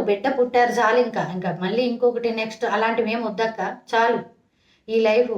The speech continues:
మా వారితో నేను హ్యాపీగా ఉంటాను. ఇంకా అలాంటి తనకి already చెప్పేసాను, తనకు కూడా అలాంటివి ఏమీ లేదు అని, అని చెప్పి చెప్పింది. ఎప్పుడో వచ్చిపోయేవాడి గురించి ఆలోచిస్తూ మీ లైఫ్ పాడు చేసుకోకూడదు అని అనుకుంటున్నాను.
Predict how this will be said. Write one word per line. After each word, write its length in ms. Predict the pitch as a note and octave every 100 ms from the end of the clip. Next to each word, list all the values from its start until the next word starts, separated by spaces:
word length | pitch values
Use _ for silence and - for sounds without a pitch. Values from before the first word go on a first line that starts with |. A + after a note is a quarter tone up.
| F3+
మా 120 | G3
వారితో 360 | F#3+ G3 G3 A3+
నేను 200 | A3 F#3+
హ్యాపీగా 460 | E3+ D#3+ - F#3 G3
ఉంటాను. 380 | E3 D#3 D3 D3 _ _ _ _ _
ఇంకా 180 | F#3 E3+ E3 D#3+
అలాంటి 400 | E3 F3 G#3 G#3 G3+ G3+
తనకి 360 | G3+ G3 F#3+ A3
already 400 | C#3+ F#3 G3+ G#3+
చెప్పేసాను, 540 | B3 G3+ - G#3+ A#3 A3
తనకు 280 | F#3+ F#3+
కూడా 160 | F#3+ G#3+
అలాంటివి 360 | G3 F#3 F3+ F3
ఏమీ 200 | F3+ G3+
లేదు 320 | F3+ F3 F3 - _ _ _ _ _ _ -
అని, 160 | G#3
అని 120 | G3+
చెప్పి 240 | G#3 F#3+ -
చెప్పింది. 420 | G3+ - D#3+ D#3+
ఎప్పుడో 240 | F3+ G#3+ A3+
వచ్చిపోయేవాడి 800 | A3+ A3 A3+ A3 A3 G#3 G#3 F#3+
గురించి 320 | G#3 G#3 G3+
ఆలోచిస్తూ 560 | G3 F#3+ F#3+ G3 - G3+
మీ 120 | G3
లైఫ్ 260 | F#3 F3+ F3+
పాడు 220 | F#3 F#3
చేసుకోకూడదు 640 | F#3+ F3+ - E3+ E3+ E3+
అని 140 | F3+ E3
అనుకుంటున్నాను. 640 | E3 E3+ E3+ D#3+ D#3+ E3